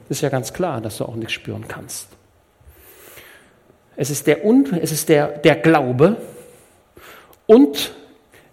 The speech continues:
die hu-, allzeitige, hundertprozentige Bereitschaft und auch ein Leben in dieser Bereitschaft. "Kein Mensch hat an mir eine Schuld."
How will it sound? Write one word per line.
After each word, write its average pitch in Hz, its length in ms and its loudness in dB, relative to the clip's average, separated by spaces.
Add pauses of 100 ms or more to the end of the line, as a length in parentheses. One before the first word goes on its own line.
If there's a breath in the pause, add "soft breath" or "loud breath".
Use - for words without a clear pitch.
(180)
die 143 200 0
hu-, 127 180 -4 (200)
allzeitige, 196 1200 2
hundertprozentige 202 1200 0
Bereitschaft 147 800 -4 (800 loud breath)
und 226 260 2
auch 175 200 0
ein 165 180 2
Leben 165 380 2
in 139 80 0
dieser 127 180 -2
Bereitschaft. 120 600 -4 (420 loud breath)
"Kein 247 420 0
Mensch 185 400 0
hat 156 160 -4
an 131 160 -2
mir 151 280 0 (120)
eine 135 320 -4
Schuld." - 480 -8